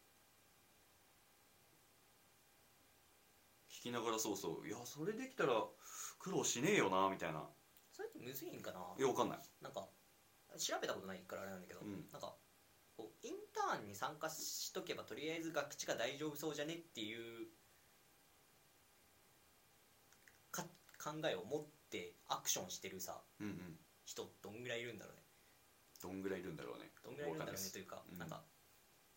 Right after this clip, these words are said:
Speaker 2: なんで、なんか、た-、多分さ、これを聞いてる人は今まで、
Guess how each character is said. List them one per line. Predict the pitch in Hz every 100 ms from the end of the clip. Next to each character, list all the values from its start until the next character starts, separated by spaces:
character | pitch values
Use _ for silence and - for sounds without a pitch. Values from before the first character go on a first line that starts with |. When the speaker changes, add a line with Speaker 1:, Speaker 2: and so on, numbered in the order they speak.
| - - - - -
Speaker 2:
な | 120
ん |
で、 | 101
な | 107
ん |
か、 | -
た-、 | 202
多 | - 226
分 | 120
さ、 | -
こ | 202
れ |
を | 226
聞 | 233
い |
て | 220
る |
人 | - 131
は |
今 | 92 101
ま | 98
で、 | 85